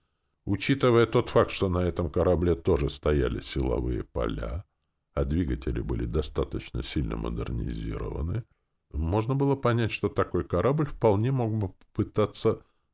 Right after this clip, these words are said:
вырваться из ловушки, как только заметил противника.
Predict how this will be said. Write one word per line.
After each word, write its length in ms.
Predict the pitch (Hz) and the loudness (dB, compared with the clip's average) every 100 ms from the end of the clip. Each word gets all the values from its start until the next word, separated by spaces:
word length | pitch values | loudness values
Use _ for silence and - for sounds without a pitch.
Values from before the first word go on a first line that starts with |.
| - | -4
вырваться 680 | 95 110 87 78 71 - | 2 4 4 4 0 0
из 120 | 73 73 | 0 2
ловушки, 500 | 85 101 139 - - | 2 2 0 -2 -4
как 240 | - 73 | -2 -4
только 280 | 78 73 80 | -4 -4 -2
заметил 520 | 80 87 90 80 71 | -2 0 -2 -2 -4
противника. 800 | - 90 - - 52 53 - 52 | -2 -4 -2 -4 -4 -6 -6 -6